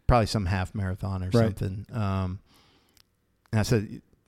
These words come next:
Speaker 1: "What are you training for? I noticed you're in here pretty, pretty regularly as well." He's like, "I'm training for an Ironman." I said, "Wow." Now, I remember seeing that show as a kid. I thought those guys were the coolest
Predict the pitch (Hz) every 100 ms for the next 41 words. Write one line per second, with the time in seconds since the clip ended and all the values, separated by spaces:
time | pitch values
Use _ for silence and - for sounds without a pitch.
0 | _ 123 151 202 131 107 113 104 110 104
1 | - 120 123 104 107 98 113 101 - -
2 | 110 104 104 104 104 104 101 104 113 110
3 | 104 120 104 - - - - 139 135 160
4 | 120 139 101 107 185 185 101 82 87 -
5 | - - - _ _ _ - 110 - 101
6 | 90 98 98 _ _ - _ - 95 101
7 | 110 120 98 85 90 - _ _ _ _
8 | - 139 285 254 196 - 208 180 - 185
9 | 165 123 - 165 135 113 160 165 139 147
10 | 135 143 131 113 107 - 160 131 120